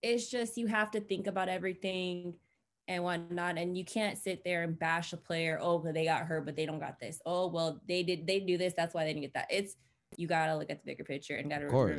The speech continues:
Speaker 1: remember they're human. They are human.
Speaker 2: Yes.
Speaker 1: Yes,
Speaker 2: And
Speaker 1: they, you know, play football for a living, baseball, basketball. Yeah, they're making all kind of money, but at the end of the day, they're still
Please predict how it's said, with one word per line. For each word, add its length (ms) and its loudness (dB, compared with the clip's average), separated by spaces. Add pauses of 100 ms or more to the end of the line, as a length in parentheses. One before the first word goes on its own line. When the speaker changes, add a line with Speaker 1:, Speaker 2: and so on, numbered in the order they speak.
(160)
Speaker 1:
remember 160 -10
they're 160 -2
human. 480 -4 (300)
They 180 2
are 140 2
human. 480 -4 (460)
Speaker 2:
Yes. 480 0 (560)
Speaker 1:
Yes, 300 8
Speaker 2:
And 140 6
Speaker 1:
they, 300 6 (120)
you 100 -4
know, 120 2
play 220 4
football 400 2
for 280 2
a 60 4
living, 460 0
baseball, 480 0
basketball. 720 0
Yeah, 100 2
they're 80 2
making 200 -2
all 120 -2
kind 180 -2
of 60 0
money, 280 0
but 360 2
at 200 -2
the 80 -2
end 100 -2
of 100 -4
the 60 -8
day, 480 2
they're 160 -4
still 320 -4